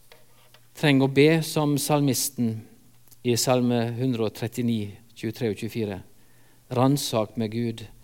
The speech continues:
og kjenn mitt hjerte. Prøv meg og kjenn mine tanker. Sjå om jeg følger avgudsveg,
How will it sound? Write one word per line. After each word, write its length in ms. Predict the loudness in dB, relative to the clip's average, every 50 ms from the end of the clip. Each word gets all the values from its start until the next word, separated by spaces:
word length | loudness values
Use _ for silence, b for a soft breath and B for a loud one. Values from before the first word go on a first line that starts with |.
| b b b b b b b
og 160 | -6 -6 -4 0
kjenn 300 | 2 2 2 2 2 0
mitt 240 | 0 -2 -2 -4 -4
hjerte. 360 | -4 -4 -6 -8 -12 -12 -12 -12 -16 -20 _ -20 -20 -20 -20 -20 _ _ -20 -20 -20 -20 -20 -20 -20 -20 -16 -2
Prøv 300 | 2 6 6 6 6 6
meg 280 | 4 2 2 2 0 0 -2
og 120 | -4 -2
kjenn 320 | -2 0 0 0 0 0 0
mine 220 | 0 -2 -2 -2
tanker. 500 | -4 -4 -6 -6 -6 -6 -6 -6 -8 -10 -12 b b b b b b b b b b b b b -12
Sjå 220 | -4 2 4 6 6
om 80 | 6
jeg 80 | 6 4 2
følger 420 | 2 2 2 4 4 2 2 0 0
avgudsveg, 880 | 0 0 0 0 -2 -4 -6 -6 -6 -6 -4 -2 0 0 0 -2 -4